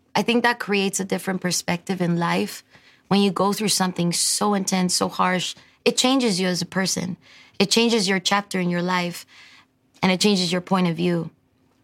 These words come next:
In this case, I think it created for him a new sensibility. I can relate to that. I'm Mexican. We believe in ghosts. And I think also at the time, Frighteners, you know, I loved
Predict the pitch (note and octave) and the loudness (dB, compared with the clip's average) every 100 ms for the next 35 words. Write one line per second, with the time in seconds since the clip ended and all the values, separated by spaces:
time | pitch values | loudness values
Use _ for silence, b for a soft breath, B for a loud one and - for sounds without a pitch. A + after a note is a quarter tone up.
0 | _ _ - E3+ F#3 A3 - F#3 F3+ F#3+ | _ _ -4 4 4 4 2 0 0 -4
1 | F3+ F3+ F3 F3+ - F#3+ F3 F3 F3 F3 | -2 -2 0 -2 0 0 2 2 0 -2
2 | E3+ E3 E3 E3 E3+ - E3+ E3+ D#3+ E3 | 0 0 0 0 0 0 -2 -2 -2 0
3 | F#3+ A#3 B3 b b b b b _ F#3+ | 0 -4 -6 b b b b b _ -2
4 | G#3 G#3+ A3+ F#3 E3+ E3+ - G#1+ B1+ - | 0 2 0 2 0 -2 -4 -4 -4 2
5 | A3+ C4 C4 - F#3 E3+ E3+ A#3+ B3 B3+ | 2 4 2 -2 -6 -4 -2 0 0 0
6 | A#3 G3 F#3 F#3+ E3 - - - _ C4+ | 2 2 2 0 -2 -6 -8 -12 _ 0
7 | B3 - A#3+ D4+ E4 D#4 D#4 C#4 G#3+ A#3 | 2 -4 0 2 2 0 0 -2 -2 -2
8 | A#3 A3 G#3+ A3+ G#3+ G3+ G#3 G3 - - | -2 -2 -2 -2 -2 0 0 -2 -4 0
9 | A3+ C4 C4+ B3 A3 G#3 G#3 F#3+ - | 2 2 0 -2 0 0 0 -4 -14